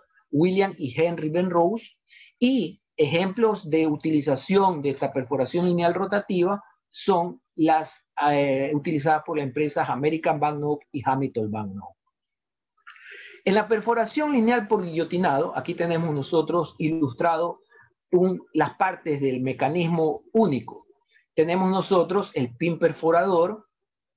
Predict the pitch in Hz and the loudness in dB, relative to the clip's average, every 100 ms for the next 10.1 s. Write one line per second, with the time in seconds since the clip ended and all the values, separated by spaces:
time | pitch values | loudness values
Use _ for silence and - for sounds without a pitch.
0 | _ _ _ _ _ _ _ _ _ _ | _ _ _ _ _ _ _ _ _ _
1 | - 165 156 - 156 - _ - 151 147 | -2 0 0 -4 -8 -8 _ -4 -2 -2
2 | - 202 156 196 - _ _ - 139 147 | 0 0 0 -4 -16 _ _ -2 0 2
3 | 165 165 151 - 160 175 151 143 190 185 | 0 -2 -10 -10 -2 0 0 -2 -6 -6
4 | - 143 135 151 190 165 165 185 - - | -4 -2 2 2 2 2 2 0 -4 -4
5 | 139 139 160 170 147 139 180 135 139 160 | 0 2 2 0 0 2 0 -2 -4 -6
6 | - _ 123 135 127 131 127 - - 127 | -8 _ -6 -4 -2 0 -2 -6 -12 -4
7 | 131 117 156 156 160 151 156 160 147 147 | -4 0 -2 0 0 2 0 -2 0 2
8 | 143 127 - _ - 131 131 127 - 139 | 2 0 -14 _ -6 0 0 0 -4 -2
9 | 139 127 120 120 117 117 110 110 - 120 | 0 0 0 -2 -4 -4 -4 -6 -4 -4